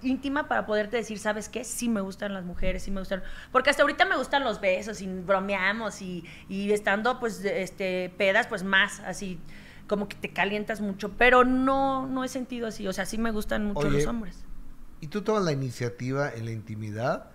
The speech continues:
Speaker 2: o esperas a que ataque el otro?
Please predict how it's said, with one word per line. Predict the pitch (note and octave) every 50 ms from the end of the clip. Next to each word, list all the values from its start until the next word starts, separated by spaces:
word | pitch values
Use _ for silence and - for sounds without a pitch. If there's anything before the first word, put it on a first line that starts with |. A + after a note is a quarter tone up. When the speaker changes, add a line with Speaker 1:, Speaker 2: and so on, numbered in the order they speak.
| - - - - - - - -
Speaker 2:
o | G#2+ A2
esperas | - - - C3+ C3+ C3+ C3+ C3 A2 A#2+
a | A2+ G#2 -
que | - G#2+ G#2+
ataque | G#2 G2 - - - A#2 G#2+ F#2+ - A2
el | G2 G2 F#2+
otro? | E2 - - -